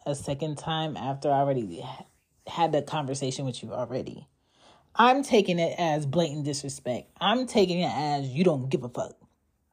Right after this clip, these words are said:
I'm taking it as, "Fuck you." And whatever the fuck I said. I was just saying that so you could get out my face. Because I've dealt with someone that'll uh-huh me. Yeah. It's cool.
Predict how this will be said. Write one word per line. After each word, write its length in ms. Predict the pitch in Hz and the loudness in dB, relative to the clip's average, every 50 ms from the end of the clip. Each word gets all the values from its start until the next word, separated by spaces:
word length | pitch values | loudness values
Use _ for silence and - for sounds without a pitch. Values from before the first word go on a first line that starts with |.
| _ _ _ | _ _ _
I'm 320 | - 190 202 214 226 233 233 | 0 4 4 6 6 4 4
taking 340 | - 220 190 - 165 151 | 6 4 4 4 4 2
it 140 | 151 147 135 | 2 4 4
as, 600 | 139 143 135 131 123 101 78 - - - - - - _ _ _ _ _ _ _ | 4 4 6 4 2 2 0 -2 -6 -8 -16 -18 -20 _ _ _ _ _ _ _
"Fuck 420 | 180 156 139 135 - - - - - - _ _ _ _ _ _ _ - - _ | 6 6 6 4 2 -2 -8 -20 -20 -20 _ _ _ _ _ _ _ -20 -20 _
you." 600 | - 127 135 147 160 180 196 202 208 220 240 233 - _ _ _ _ _ _ _ _ _ | -6 -2 0 2 4 4 4 4 2 0 -2 -6 -8 _ _ _ _ _ _ _ _ _
And 200 | - 131 135 135 | -6 -2 0 4
whatever 320 | 143 147 151 156 151 143 | 6 8 8 8 6 4
the 100 | 135 135 | 2 0
fuck 240 | 135 - 151 139 135 | 0 0 -2 -2 0
I 180 | 127 127 135 135 | 0 0 0 -2
said. 240 | 139 - 131 127 | -2 -2 -2 0
I 80 | 123 123 | 0 0
was 200 | 135 143 135 135 | 0 -2 -2 -4
just 200 | 123 117 - - | -6 -8 -8 -8
saying 320 | - 131 123 123 127 123 | -6 -6 -4 -4 -4 -4
that 280 | 117 113 110 - - - | -4 -4 -6 -6 -10 -12
so 180 | - - 123 101 | -10 -10 -8 -6
you 140 | 117 120 | -6 -8
could 160 | 117 - 113 107 | -8 -8 -6 -6
get 100 | 120 110 | -6 -6
out 140 | 110 107 | -6 -8
my 180 | - - - - | -8 -10 -10 -10
face. 520 | - - - - - - - - - - _ _ - - - _ _ | -8 -8 -8 -8 -8 -14 -16 -20 -20 -20 _ _ -20 -20 -20 _ _
Because 320 | - 180 - 196 185 160 - | 0 2 6 6 4 4 6
I've 360 | 156 170 170 165 143 135 135 | 4 4 4 2 2 -4 2
dealt 280 | - 196 226 226 - | 6 8 8 8 6
with 160 | 151 160 151 - | 4 0 -2 0
someone 680 | - 180 160 165 156 156 156 147 135 127 123 131 139 - - - - - _ _ | -2 -2 -2 0 -2 -2 0 0 -2 -2 -4 -6 -8 -10 -14 -20 -20 -20 _ _
that'll 360 | - 170 160 156 151 131 - - | 6 6 8 8 6 4 4 0
uh-huh 460 | - 185 190 202 202 208 208 196 196 202 | 0 2 2 4 4 6 6 6 6 4
me. 500 | 202 196 196 196 190 196 208 202 - _ _ _ _ _ _ _ _ _ _ _ _ _ _ _ _ _ | 4 2 2 2 2 0 0 -2 -6 _ _ _ _ _ _ _ _ _ _ _ _ _ _ _ _ _
Yeah. 440 | _ 165 170 175 170 151 143 139 139 139 - _ _ _ _ _ _ _ _ _ _ _ _ _ _ _ _ _ _ _ _ _ _ _ _ _ _ _ _ _ - | _ 6 8 8 8 8 6 2 -4 -8 -14 _ _ _ _ _ _ _ _ _ _ _ _ _ _ _ _ _ _ _ _ _ _ _ _ _ _ _ _ _ -4
It's 120 | 190 196 196 | -4 -4 -2
cool. 540 | - - 277 226 190 170 147 160 175 - | 0 2 6 6 6 6 4 -2 -8 -12